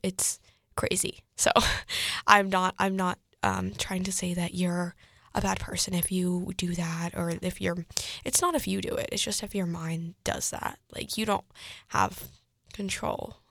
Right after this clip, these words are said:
if you don't understand. So hopefully you kind of understand a little bit more about why we do it and how we can try to stop doing it, or at least minimize it. But yeah, I hope you guys have a great week.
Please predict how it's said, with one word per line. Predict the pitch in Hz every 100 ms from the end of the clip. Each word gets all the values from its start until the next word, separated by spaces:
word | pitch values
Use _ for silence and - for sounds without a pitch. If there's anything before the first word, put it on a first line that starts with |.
| _
if | - 180 196
you | 185
don't | 175 -
understand. | 180 175 - - 180 226 285 - - - -
So | 233
hopefully | 208 226 - 214
you | 214
kind | - 196
of | 196
understand | 196 196 190 - 185 190
a |
little | 185 185
bit | 190 190
more | 180 175 175 175 196 - _ - - _ _ -
about | 196 - - - -
why | 185 185 170
we | 185 190
do | 185 180
it | 185 180 -
and | 180 170 175 175 - - _ -
how | 196 185
we | 196
can | 190 208 196 196
try | 196 - 214
to | 220
stop | - - 277 -
doing | - - -
it, | - -
or | 240 233
at | 226
least | 220 220
minimize | 202 190 - - -
it. | - - _ _ - - - - - - _
But | - - - _ -
yeah, | 117 - - _
I | -
hope | 233 247
you | 269 262
guys | 240 240
have | - 226 226
a | 208 208 - -
great | 190 190 311
week. | 214 185 226